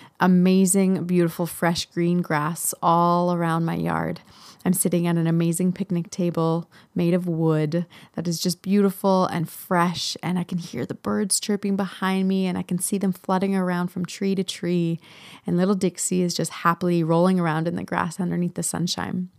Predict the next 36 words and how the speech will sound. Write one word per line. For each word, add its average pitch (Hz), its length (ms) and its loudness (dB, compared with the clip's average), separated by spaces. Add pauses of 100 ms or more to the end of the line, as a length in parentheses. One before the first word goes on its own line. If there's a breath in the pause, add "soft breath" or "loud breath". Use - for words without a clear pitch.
(120)
It's, - 400 -2
it's 185 160 -4
a 185 80 2
really, 185 440 2
it's 185 140 -2
a 196 60 2
really 202 160 4
magical 170 400 4
moment 160 260 2
that 160 100 -4
I'm 156 120 -2
in 160 100 0
right 156 160 0
now, 151 180 -2
and 151 120 0
I'm 151 180 -2 (320 loud breath)
grateful 185 320 2
that 165 140 0
I 170 60 2
get - 180 -8
to 180 80 0
share 151 260 0
it - 140 -4
with 165 240 -6
you. 170 240 -4 (1400)
Today, 220 400 4
I'm 233 180 0
talking 208 320 -2
to 196 160 -2
you 185 160 0
about, 175 520 0 (880 loud breath)
ah, 202 500 4
something 214 360 6
that 202 160 6
is 185 160 4
so 180 720 4